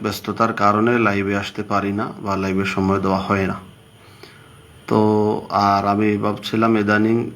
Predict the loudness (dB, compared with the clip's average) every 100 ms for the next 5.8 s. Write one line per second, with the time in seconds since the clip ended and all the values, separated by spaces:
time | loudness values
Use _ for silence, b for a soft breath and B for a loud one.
0 | -8 -8 -6 -4 -2 -2 -2 0 0 0
1 | -4 -6 -8 -6 -6 -4 -4 -4 -4 -8
2 | -6 -2 2 2 2 2 2 0 0 0
3 | -2 -2 -12 -20 -20 -20 -16 -2 -2 0
4 | 0 2 0 2 2 2 2 0 0 0
5 | 0 0 0 -2 -2 -2 -2 -2